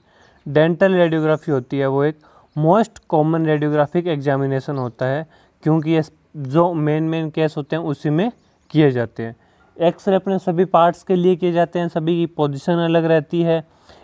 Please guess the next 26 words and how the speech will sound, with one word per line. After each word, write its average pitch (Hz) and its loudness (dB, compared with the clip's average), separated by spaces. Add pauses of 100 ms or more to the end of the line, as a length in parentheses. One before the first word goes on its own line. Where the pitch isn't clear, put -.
इसमें 170 2
जो 175 4
most 170 0
common 170 2
दो 156 2
तीन 165 -2
पोजीशंस 160 -4
है, 151 2
वही 135 2
रहेगी 156 -2 (340)
और 156 2
फैक्टर 160 -2
लगभग 151 2
अपने 147 0
सेम 185 2 (360)
रहते 123 0
हैं। 107 -8 (400)
तो 156 2
ये 180 4 (760)
एग्जामिनेशन 175 2
है, 160 0
ये 156 0
सारे 156 2
स्पेशल 156 0
व्यूज 147 0
में 196 2